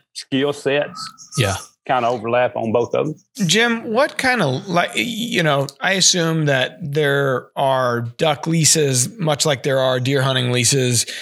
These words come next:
Speaker 3: What, what's the kinda average price you would look at? I know, like, for deer hunting and, and some really good areas, you're looking at twenty to thirty dollars an acre. Um, what, you know, what are you looking at for, for leasing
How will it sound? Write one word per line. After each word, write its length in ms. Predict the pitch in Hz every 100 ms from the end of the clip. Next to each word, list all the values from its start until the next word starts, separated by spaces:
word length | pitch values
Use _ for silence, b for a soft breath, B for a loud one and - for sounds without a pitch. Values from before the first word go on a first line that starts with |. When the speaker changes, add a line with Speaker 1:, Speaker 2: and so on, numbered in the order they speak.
| B B
Speaker 3:
What, 200 | 208 - -
what's 340 | 254 208 277 -
the 300 | 196 139 - - -
kinda 180 | 208 165
average 640 | 95 117 156 170 151 120 -
price 680 | 143 151 131 - - - 220
you 260 | 151 156
would 360 | 147 135 127 120 - -
look 320 | 147 156 147
at? 180 | 147 117
I 120 | 151
know, 260 | 170 165 156
like, 160 | 143 -
for 140 | 143
deer 220 | 131 156
hunting 280 | 147 147 139
and, 180 | 127 127
and 180 | 131 117
some 200 | 147 139
really 220 | 147 135
good 120 | 135
areas, 360 | 143 147 135 123
you're 100 | 143
looking 200 | 135 120
at 140 | 117
twenty 320 | - 143 131 127
to 80 | 113
thirty 240 | 139 127
dollars 360 | 127 120 120 110
an 120 | 113
acre. 500 | 131 123 131 117 110 B B B B -
Um, 580 | 131 127 120 117 113 101
what, 180 | 175 233
you 120 | 160
know, 140 | 135
what 200 | 135 160
are 40 | 180
you 160 | 165
looking 280 | 160 147 139
at 260 | 139 131 -
for, 420 | 139 127 123 117
for 340 | - 151 135 127
leasing 600 | 135 143 139 120 113